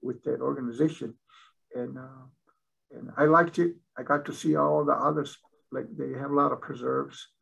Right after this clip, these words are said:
Uh, and I went and see them, and I saw the, the ma-, manager there, and they told me, we talked about their land, what was going on. And, uh, and they do have archaeology sites there too, which they protect.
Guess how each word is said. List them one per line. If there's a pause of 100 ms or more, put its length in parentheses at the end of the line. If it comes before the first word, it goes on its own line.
(440)
Uh, (160)
and (120)
I
went
and
see
them,
and
I
saw
the, (140)
the
ma-,
manager
there,
and (340)
they
told
me,
we
talked
about
their
land,
what
was
going
on. (720)
And,
uh,
and
they
do
have
archaeology
sites
there
too, (460)
which
they
protect.